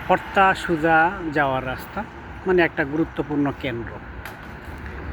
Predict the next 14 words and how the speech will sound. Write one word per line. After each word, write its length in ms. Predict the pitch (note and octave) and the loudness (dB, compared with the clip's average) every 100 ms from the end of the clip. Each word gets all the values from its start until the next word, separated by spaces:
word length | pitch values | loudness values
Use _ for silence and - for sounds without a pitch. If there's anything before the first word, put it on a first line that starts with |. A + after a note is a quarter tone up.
| - - - - - - | -6 -8 -10 -10 -12 2
এই 80 | E3+ | 4
একটা 280 | E3 - E3 | 4 2 4
রাস্তা, 440 | E3 - - A3+ B3+ - - - - - - - - - - - - - - - - - | 4 4 -4 -4 -4 -10 -18 -20 -18 -18 -18 -18 -18 -18 -16 -16 -16 -14 -14 -14 -10 2
আবার 340 | D3 C3+ D#3+ G3+ - - - - | 4 4 2 0 -8 -16 -16 -4
এই 160 | F3 D3+ | 0 0
যে 120 | C3 | 0
একটা 260 | B2 - | -4 -6
রাস্তা। 380 | A#2 G#2 - - - - - - - - - - - - G3+ F#3 G3+ - - - - - - - - - - - - - - - - - - - - - | -8 -6 -6 -8 -6 -6 -6 -4 -4 -4 -2 -2 -2 -2 -2 -2 -2 -2 -2 -2 -2 0 0 0 -2 -2 -2 0 0 0 0 -2 0 0 2 2 2 4
প্রায় 260 | A3+ G#3+ A#3 - | 6 6 4 2
চার 140 | A3 A#3 - | 2 2 0
পাঁচটা 580 | A#3+ - - - A#3+ B3+ C#4 C#4+ B3 F3+ E3+ | -2 -2 -6 0 4 6 6 4 0 -4 0
রাস্তার 640 | F3+ - - - G#3+ A3 C#4+ - - - - - - - - - - - | 0 -2 -8 -2 0 0 -2 -6 -6 -4 -4 -2 -2 0 0 0 2 6
মোড় 300 | E3 G#3 F3 | 10 10 10
এইখানে। 420 | D3 C3+ D3+ C3+ | 6 4 2 2